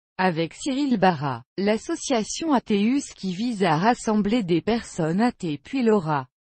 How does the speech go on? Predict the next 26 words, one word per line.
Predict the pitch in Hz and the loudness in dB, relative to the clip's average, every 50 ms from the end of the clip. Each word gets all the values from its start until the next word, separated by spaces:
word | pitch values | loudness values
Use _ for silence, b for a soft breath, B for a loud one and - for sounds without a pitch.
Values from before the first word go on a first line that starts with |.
| _ _ 190 | _ _ 0
organisation | 214 202 190 190 269 277 254 240 226 220 175 196 180 175 - - - 233 220 226 214 | 2 2 2 2 4 4 4 4 4 2 2 2 0 0 0 -2 -2 0 2 2 2
radicale | 180 156 226 277 254 240 311 294 - - 226 196 190 | 2 2 2 2 2 2 -2 -2 0 0 2 2 2
athéiste. | 214 226 - - 214 190 175 160 131 - - - - 156 - _ - | 2 0 2 2 2 2 2 0 -4 -6 -8 -10 -12 -12 -12 _ -4
En | 185 180 180 | -2 -2 2
deux | 165 202 240 240 | 2 4 4 6
mille | 240 240 240 226 202 | 6 6 4 4 2
sept, | - - - 180 180 - - - | -2 -4 -2 0 0 0 -2 -2
elle | 160 160 170 175 - _ | -4 -2 -4 -4 -8 _
crée | - - - 269 285 | -14 -8 -4 -2 0
le | 247 196 160 151 | 2 2 0 0
Céline | 156 - - 277 254 208 185 180 180 185 | -4 -4 -4 -2 -2 0 0 0 0 0
Barra | 185 208 214 196 226 226 208 | 2 2 2 2 0 -2 -2
Studio, | - - - - 240 196 170 165 165 147 135 135 - _ _ _ _ _ | -4 -6 -6 -6 -4 -2 0 0 2 2 0 -2 -6 _ _ _ _ _
société | - - - 311 320 294 - - 220 208 - - 262 254 | -20 -8 -4 -4 -4 -4 -4 -4 -4 -4 -2 -2 -2 -2
de | 185 165 160 | -2 -2 -4
production | 156 - - - 294 240 254 269 - - - - - 170 165 185 | -4 -4 -4 -4 -2 -2 -2 -4 -6 -8 -10 -8 -6 -4 -2 -2
de | 175 170 | -2 -2
films | 156 - - - - 165 151 160 175 | -4 -4 -8 -8 -6 -6 -4 -4 -2
et | 170 160 | -2 -4
de | 135 143 175 175 | -2 -2 -2 -2
spectacles | 165 - - - 208 - - - - 156 143 147 - - 214 | -4 -4 -4 -4 -4 -4 -4 -4 -2 -2 -2 -2 -2 -4 -4
de | 190 220 262 | -2 0 -2
striptease, | 226 - - - 254 233 - - - - 165 156 147 139 127 139 131 - _ _ _ _ _ | -2 -4 -4 -4 -4 -4 -4 -6 -12 -10 -8 -6 -6 -4 -4 -6 -6 -8 _ _ _ _ _
publie | - 247 262 214 220 240 269 277 | -4 -2 -2 0 0 0 0 -2
sa | - - - 151 | -2 -4 -4 -2
biographie, | 151 202 226 269 302 285 214 202 190 202 170 - - - 143 113 | -2 2 2 4 4 2 2 0 0 -2 -2 -4 -8 -10 -12 -12